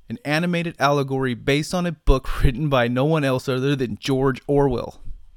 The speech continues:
Endnote writes, "Animal Farm is a political allegory that reacts, recast the participants of the Russian Revolution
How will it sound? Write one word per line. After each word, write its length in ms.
Endnote 360
writes, 360
"Animal 380
Farm 340
is 140
a 60
political 580
allegory 540
that 500
reacts, 840
recast 1080
the 260
participants 800
of 220
the 100
Russian 480
Revolution 720